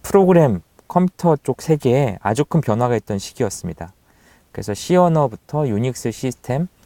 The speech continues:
그다음에 각종 기술들이 아주 폭발적으로 등장을 했지만 문제는 이런 기술들이 이때까지만 해도 그 에이아이라고 하는 거를 처리하기에는 아직은 많이 미흡했죠. 그러면서 천구백칠십 년도 초반에 있던 에이아이 기술들이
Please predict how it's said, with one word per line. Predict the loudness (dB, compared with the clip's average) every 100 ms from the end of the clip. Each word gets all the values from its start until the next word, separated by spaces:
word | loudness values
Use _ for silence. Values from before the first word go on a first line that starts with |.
| _
그다음에 | -6 -4 -4
각종 | -4 -6 -4 -2 0 -2 -8
기술들이 | -8 -2 0 0 -2
아주 | -4 -6
폭발적으로 | -14 -2 0 0 -2
등장을 | -2 -2 0 0
했지만 | -4 -4 -2 -2 -2 -8 _ -20 -20 _
문제는 | 0 2 4 4 4 0
이런 | 0 -2
기술들이 | -4 -4 -2 0 -2 -2 -2 -6 _ _ _ _
이때까지만 | -6 2 2 4 2 4 0 2
해도 | 0 0 0 0 -6 _ _ _ _ _ _
그 | -4 0
에이아이라고 | 4 6 6 6 6 4 2
하는 | -4 -4 -6
거를 | -8
처리하기에는 | -10 -4 0 2 2 -2 -6 -4 -4 -4
아직은 | -6 -4 -4 -4
많이 | -4 -4 -4
미흡했죠. | 0 0 -2 -10 -14 -14 _ _ _ _
그러면서 | 0 2 4 2 2 0 -4 -16 -20 -14 -14 -6
천구백칠십 | 0 2 4 2 0 0 2
년도 | 4 2
초반에 | 0 2 2 2
있던 | 0 -2
에이아이 | 0 2 2 0 -2
기술들이 | -8 -10 -8 -6